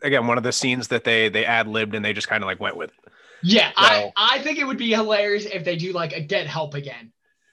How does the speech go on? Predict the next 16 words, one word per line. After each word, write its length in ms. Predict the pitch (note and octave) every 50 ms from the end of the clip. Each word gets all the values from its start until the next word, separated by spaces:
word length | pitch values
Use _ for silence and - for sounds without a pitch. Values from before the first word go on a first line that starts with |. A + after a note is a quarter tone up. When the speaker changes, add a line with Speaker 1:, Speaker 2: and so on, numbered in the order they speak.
| _ _ -
Speaker 2:
Just, 240 | - F#3 D#3+ D3
like, 400 | G3 F#3+ E3 D#3 D3+ D3 - - _ _ _ _ _ _
where, 260 | - F#3+ G3 F3+ - - - G#3
but 220 | D#3 A3+ G3+ D#3+
this 160 | G3+ G3+ G3+
time, 180 | - G#3+ G#3+ G3+
like, 200 | F#3+ F#3 E3 F3
Loki's 440 | F3 D#3+ E3+ F3+ E3+ F#3+ G3+ F#3 D#3+
holding, 340 | F#3 F#3 F#3 F3+ F3+ F#3
like, 200 | E3+ E3 D#3 D3 -
Owen 300 | E3 F3 F3 F3+ F3 E3
Wilson. 580 | D#3+ D#3 D#3 D#3 - - G3 F#3+ F#3 F3+ D3 - _ _ _ _ _ _ _ _ _ _ _ _ _ _ _ _ _ _ _ _ _ _ _ _ -
Speaker 1:
I 80 | C#3+ D#3
could 100 | F3 -
see 120 | - G#2+
it. 140 | G#2 A#2+